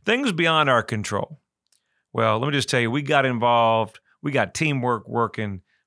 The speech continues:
We got it solved. We got the buyer down to the I R S. We got 'em solving problems, and we got it closed the other day. And, and, uh, so super congrats. It was only a couple days delay, but a lot of stress. I know,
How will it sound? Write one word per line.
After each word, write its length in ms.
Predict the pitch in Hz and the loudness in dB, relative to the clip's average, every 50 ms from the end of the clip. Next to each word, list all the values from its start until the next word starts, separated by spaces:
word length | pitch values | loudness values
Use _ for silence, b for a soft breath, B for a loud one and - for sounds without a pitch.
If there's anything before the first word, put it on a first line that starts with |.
| _ | _
We 80 | - 151 | -12 -6
got 200 | 147 156 131 110 | -2 0 0 0
it 100 | 104 104 | -2 -4
solved. 640 | - - - 131 123 120 117 117 113 110 113 110 127 | -6 -4 -2 0 0 0 0 0 0 0 -2 -2 -4
We 60 | 160 | -8
got 220 | 151 147 127 101 | -6 -6 -6 -6
the 60 | - 110 | -8 -6
buyer 360 | 101 107 123 127 123 117 117 | -4 -2 0 0 0 0 -2
down 300 | 107 120 117 113 110 101 | -2 -4 -4 -4 -6 -8
to 100 | - 117 | -8 -8
the 80 | 107 | -6
I 160 | 104 104 104 101 | -4 -4 -4 -4
R 180 | 101 98 101 104 | -4 -4 -4 -6
S. 140 | 104 - | -6 -6
We 60 | 185 170 | -6 -4
got 180 | - 151 131 | -2 -2 -2
'em 80 | 123 117 | -2 -2
solving 440 | - - 139 127 123 107 110 107 95 | -4 -2 -2 -2 -2 -2 -4 -6 -6
problems, 680 | - 120 117 110 110 110 107 104 101 98 90 - - _ _ _ _ _ _ _ _ | -2 0 0 0 0 -2 -4 -6 -6 -8 -10 -10 -12 _ _ _ _ _ _ _ _
and 120 | - 117 117 | -8 -8 -6
we 80 | 123 | -4
got 160 | 107 107 95 | -4 -4 -4
it 80 | - - | -4 -8
closed 380 | - - 104 107 110 - - - | -8 -8 -8 -6 -8 -8 -12 -14
the 60 | - | -14
other 100 | - - | -14 -14
day. 400 | - - - 110 110 107 98 - _ _ _ _ _ _ _ _ - | -14 -14 -14 -14 -12 -14 -16 -20 _ _ _ _ _ _ _ _ -16
And, 260 | 113 104 104 107 - - | -14 -12 -12 -12 -12 -12
and, 340 | - 110 107 107 104 101 | -12 -10 -10 -10 -10 -10
uh, 180 | 107 107 104 101 | -10 -10 -10 -10
so 140 | 98 - 117 | -10 -8 -8
super 340 | 104 - 190 190 139 165 143 | -6 -4 -4 -4 -6 -6 -8
congrats. 680 | - 143 139 120 123 135 131 131 131 131 - - b b b b b b | -8 -8 -4 -2 0 2 2 2 0 -2 -6 -10 b b b b b b
It 60 | 139 | -8
was 120 | 131 131 127 | -6 -2 -2
only 220 | 156 156 147 131 | -2 0 0 -2
a 80 | 117 107 | -2 -4
couple 400 | - - - 196 202 202 190 175 | -4 -4 -2 -2 -2 -2 -4 -4
days 500 | 147 156 151 151 147 143 139 123 101 101 | -2 -2 0 0 0 -2 -4 -6 -8 -6
delay, 760 | - 127 120 110 113 117 117 113 107 107 104 98 90 87 _ _ _ _ _ _ _ _ _ _ _ _ _ | -6 -4 -2 0 2 2 2 2 2 2 0 -4 -6 -12 _ _ _ _ _ _ _ _ _ _ _ _ _
but 100 | - 98 | -12 -10
a 40 | 95 | -8
lot 220 | 95 101 104 110 | -6 -4 -4 -4
of 80 | 107 - | -4 -6
stress. 520 | - - 117 110 98 90 - - - - - | -6 -4 -2 -2 -2 -4 -6 -8 -10 -12 -12
I 80 | - - | -10 -6
know, 340 | 101 107 104 95 90 95 | -4 -4 -4 -4 -4 -8